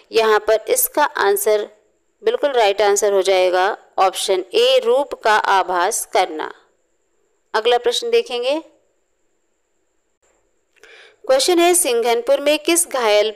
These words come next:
पशु को तीरों से बिंधा दम तोड़ते दर्शाया गया है? ऑप्शन है हाथी, हिरन, भैंसा, शाही। अभी बहुत टाइम है, आप लोगों के पास एग्जाम का नोटिफिकेशन नहीं आया है।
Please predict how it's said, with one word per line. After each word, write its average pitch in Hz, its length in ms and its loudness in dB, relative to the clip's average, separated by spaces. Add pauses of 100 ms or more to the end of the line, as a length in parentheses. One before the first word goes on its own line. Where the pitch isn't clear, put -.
पशु 254 320 0
को 311 160 -2
तीरों 294 480 -2
से 320 200 0
बिंधा 214 380 0
दम 208 260 -2
तोड़ते 220 420 0
दर्शाया 214 480 0
गया 185 200 0
है? 202 180 0
ऑप्शन 202 480 -2
है 202 200 0
हाथी, 208 500 -4 (540)
हिरन, 240 420 0 (380)
भैंसा, 233 600 -2 (100)
शाही। 233 560 0
अभी 233 180 -2
बहुत 277 360 -2
टाइम 202 280 2
है, 220 240 0
आप 247 220 2
लोगों 254 200 2
के 262 120 -2
पास 254 300 0
एग्जाम 202 340 -2
का 214 120 -2
नोटिफिकेशन 202 600 -6
नहीं 202 280 -2
आया 233 240 0
है। 247 220 0